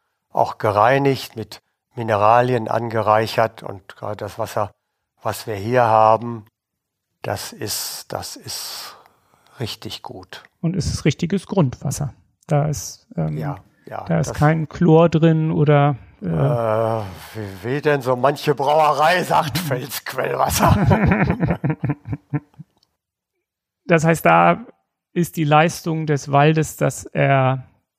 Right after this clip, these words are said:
Speaker 2: das Wasser bindet, durchsickern lässt und uns nach Jahrzehnten vielleicht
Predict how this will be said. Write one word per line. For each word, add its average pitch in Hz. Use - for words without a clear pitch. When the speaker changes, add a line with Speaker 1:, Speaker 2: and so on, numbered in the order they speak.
Speaker 2:
das -
Wasser 127
bindet, 196
durchsickern 160
lässt 151
und 147
uns 139
nach -
Jahrzehnten 156
vielleicht 143